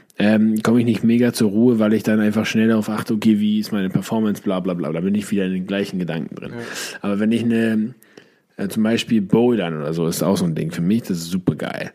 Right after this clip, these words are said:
Speaker 2: Mhm.
Speaker 1: Ähm, aber eben Wandern oder länger Fahrrad fahren, also, äh, s-, sowas ist tatsächlich, und draußen muss eigentlich sein, frische Luft, ähm, tut mir wahnsinnig gut, aber was mir tatsächlich auch wirklich
Speaker 2: Oder
Speaker 1: hilft
Speaker 2: auch, äh, Trendsport zwanzig zwanzig, spazieren gehen.
Speaker 1: Spazieren gehen. Nee, ta-, tatsächlich ist das nämlich,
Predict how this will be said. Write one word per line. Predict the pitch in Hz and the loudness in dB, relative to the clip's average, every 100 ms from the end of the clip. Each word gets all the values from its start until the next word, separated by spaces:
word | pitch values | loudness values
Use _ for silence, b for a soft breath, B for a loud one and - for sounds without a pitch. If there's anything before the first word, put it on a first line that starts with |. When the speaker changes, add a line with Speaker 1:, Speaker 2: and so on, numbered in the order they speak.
| - | -14
Speaker 2:
Mhm. | 120 113 117 117 | -12 -10 -12 -10
Speaker 1:
Ähm, | 87 90 80 | -6 -6 -4
aber | 92 90 | -4 -2
eben | 90 85 76 | -4 -6 -6
Wandern | 92 113 107 101 101 101 | -2 0 2 0 0 -2
oder | 92 92 90 | -4 -4 -2
länger | 92 95 90 | -2 -2 -4
Fahrrad | - 107 98 92 | -2 0 0 -2
fahren, | - 95 90 90 92 | -4 -4 -2 -2 -4
also, | 80 104 107 107 104 | -2 -2 0 0 -2
äh, | - 71 85 - | -6 -10 -10 -8
s-, | 104 104 - | -6 -6 -4
sowas | 107 120 143 131 - | 0 2 4 2 -4
ist | - | -2
tatsächlich, | 120 110 123 120 127 117 | -2 0 0 2 2 2
und | 123 127 | 0 0
draußen | 110 107 143 143 147 | 2 2 2 2 2
muss | 143 | 2
eigentlich | 139 139 131 | 2 2 2
sein, | 131 156 202 - | 2 0 -2 -10
frische | - 127 117 | -4 0 2
Luft, | 123 147 - - - | 2 0 -6 -16 -6
ähm, | 135 135 143 175 - B B B B B B B B _ | -2 -2 -2 -6 -12 B B B B B B B B _
tut | - 127 | -8 -2
mir | 120 | 0
wahnsinnig | 127 131 113 - | 2 0 -2 -2
gut, | 139 - | -2 0
aber | 127 120 | 2 2
was | 127 | 0
mir | 135 | 0
tatsächlich | 123 113 131 131 127 | 0 2 0 0 0
auch | 117 123 107 | -2 -2 -2
wirklich | 113 135 170 180 - | 2 4 4 2 4
Speaker 2:
Oder | 151 | 4
Speaker 1:
hilft | 156 117 - - | 4 2 -2 -12
Speaker 2:
auch, | 117 | -14
äh, | - | -12
Trendsport | - 127 135 - 120 - | -8 -6 -6 -4 -4 -4
zwanzig | - 120 117 110 | -8 -8 -8 -10
zwanzig, | - 120 120 117 - | -8 -8 -8 -10 -6
spazieren | 123 - 147 139 | -6 -4 -2 0
gehen. | 113 | -2
Speaker 1:
Spazieren | 98 113 120 | 0 0 2
gehen. | 120 | 4
Nee, | 165 | 6
ta-, | 165 156 | 4 2
tatsächlich | 135 156 185 190 | 2 4 4 4
ist | 170 - | 2 2
das | 170 175 | 4 4
nämlich, | 180 175 160 | 6 4 2